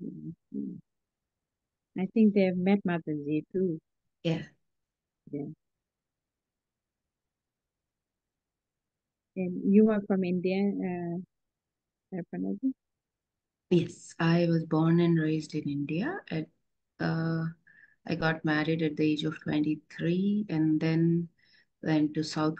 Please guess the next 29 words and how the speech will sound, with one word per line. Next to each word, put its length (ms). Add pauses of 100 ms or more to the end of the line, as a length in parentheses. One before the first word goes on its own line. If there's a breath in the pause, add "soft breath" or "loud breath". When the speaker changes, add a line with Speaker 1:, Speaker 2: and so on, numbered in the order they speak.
Speaker 2:
Korea, 440
Europe, 680
and, 600
uh, 320
landed 380
up 180
in 140
the 120 (120)
U 140
S. 320
I've 200
been 200
in 100
the 140
U 180
S 180
since 240
two 240
thousand 400
five. 340 (840 soft breath)
I 120
have 220
been 220
in 140
Atlanta, 600
Georgia 480
since 380 (100)
then. 140 (1600)
Speaker 1:
Beautiful. 600